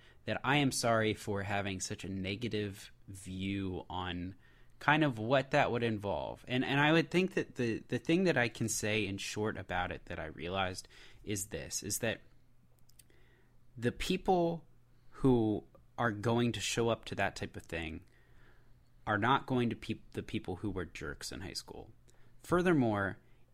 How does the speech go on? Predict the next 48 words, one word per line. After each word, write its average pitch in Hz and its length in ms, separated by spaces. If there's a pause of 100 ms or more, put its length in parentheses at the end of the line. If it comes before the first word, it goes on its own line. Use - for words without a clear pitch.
(140)
if 147 260
they 131 180
were 151 520 (180)
jerks 123 340
in 117 80
high 110 160
school 90 500 (300)
with 117 240
ten 143 280
years 120 260
on 95 180
them, 90 260 (120)
they 110 140
are 113 80
probably 131 540
not 113 340
jerks - 380
anymore, 90 440
because 101 320
at 139 120
that 139 220
point, 120 280
someone 110 280
has 107 180
probably 95 500
told 95 280
them, 92 240 (360)
"You're 95 320
a 90 60
jerk." - 500 (480)
Um, 104 320
and 117 100
so 156 140
the 131 120
real 220 280
jerk 123 460 (240)
was 117 200
me 123 360
for 107 200
expecting 101 580
that 95 180
it 113 80
would 107 160
just - 200
be 101 100
full 87 440
of 98 180
jerks. - 520